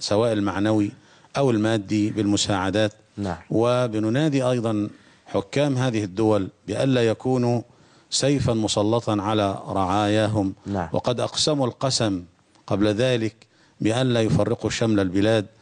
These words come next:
Speaker 1: وأن يحفظوا أمنها، فها هم الآن يقتلون في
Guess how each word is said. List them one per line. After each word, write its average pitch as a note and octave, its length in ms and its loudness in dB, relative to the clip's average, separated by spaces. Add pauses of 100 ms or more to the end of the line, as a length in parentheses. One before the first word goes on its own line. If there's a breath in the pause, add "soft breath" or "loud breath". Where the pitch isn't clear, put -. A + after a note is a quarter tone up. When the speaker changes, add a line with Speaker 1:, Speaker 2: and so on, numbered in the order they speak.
(240 soft breath)
Speaker 1:
وأن G#2+ 180 2
يحفظوا G2+ 520 0
أمنها، G#2 460 0 (380 loud breath)
فها G#2 680 0
هم B2+ 240 0
الآن A2+ 380 0
يقتلون G#2+ 640 0
في G#2+ 400 2